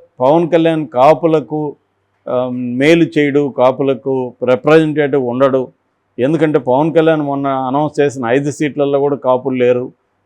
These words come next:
టీడీపీ అనౌన్స్ చేసిన నైంటీ ఫోర్లో కాపులు ఏడు మందే ఉన్నారు. అంటే జనాభా ఇరవై నుంచి ఇరవై ఐదు పర్సెంట్ ఉంటే ఆ స్థాయిలో వీళ్ళిద్దరు ఇవ్వట్లేదు కాబట్టి వీళ్ళకి మనం ఓట్లు వేయద్దు అని చెప్పడానికి, ఒక నెరేటివ్ తీసుకురావడానికి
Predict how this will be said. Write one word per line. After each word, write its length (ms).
టీడీపీ 340
అనౌన్స్ 360
చేసిన 280
నైంటీ 360
ఫోర్లో 340
కాపులు 380
ఏడు 200
మందే 240
ఉన్నారు. 440
అంటే 300
జనాభా 720
ఇరవై 360
నుంచి 280
ఇరవై 160
ఐదు 140
పర్సెంట్ 440
ఉంటే 200
ఆ 220
స్థాయిలో 560
వీళ్ళిద్దరు 400
ఇవ్వట్లేదు 680
కాబట్టి 480
వీళ్ళకి 480
మనం 300
ఓట్లు 340
వేయద్దు 360
అని 220
చెప్పడానికి, 920
ఒక 180
నెరేటివ్ 600
తీసుకురావడానికి 1040